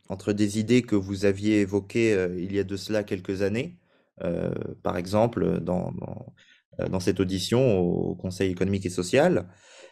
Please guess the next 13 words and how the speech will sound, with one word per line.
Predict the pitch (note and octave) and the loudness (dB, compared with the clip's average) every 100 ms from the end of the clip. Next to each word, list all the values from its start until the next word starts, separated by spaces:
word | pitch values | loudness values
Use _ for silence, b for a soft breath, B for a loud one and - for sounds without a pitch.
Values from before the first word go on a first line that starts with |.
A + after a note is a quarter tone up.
| B G2+ | B 0
euh, | G2 F#2+ F2+ C#2+ - - - | 4 4 2 -2 -6 -12 -4
mais | B2 C#3 | 4 6
aussi | C3 B2 - F3 F#3+ - - | 6 2 -6 -6 -2 -4 -2
que | B2 | -2
vous | A2 | 2
aviez | A2 A2 A#2 | 2 4 4
évoqué | A2+ A2 A2 C#3+ | 4 2 -2 -4
dans | A#2 | -2
votre | G#2+ G#2 G#2 | -4 -4 -8
ouvrage | G#2 C3+ B2+ | -2 -2 -2
Une | A2 | -4
jeunesse | G#2 A#2 B2+ A#2 | -2 -2 -2 -2
européenne. | G#2 F#2+ E2+ E2+ F2+ | -4 -2 -2 -4 -8